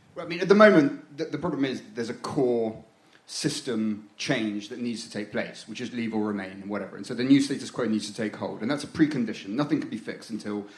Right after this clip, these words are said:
that is fixed and whatever thing. And, th-, and then we're in a new status quo and we go on. The extent to which the changes have always been there, which basically informs how quickly we can fix this stuff,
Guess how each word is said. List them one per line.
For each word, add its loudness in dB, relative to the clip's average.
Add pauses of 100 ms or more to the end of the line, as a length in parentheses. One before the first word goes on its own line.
(120)
that -4
is -8
fixed -10
and -8
whatever -4
thing. -6
And, 2
th-, -4
and -6
then 2
we're 2
in 0
a 0
new 0
status -8
quo -4
and 0
we -4
go -6
on. -12 (840)
The -8
extent -4
to -2
which 2 (1300)
the -2
changes 0
have -2
always 2
been -2
there, -8
which -8
basically 6
informs 2
how -2
quickly -8
we -6
can -8
fix -12
this -14
stuff, -16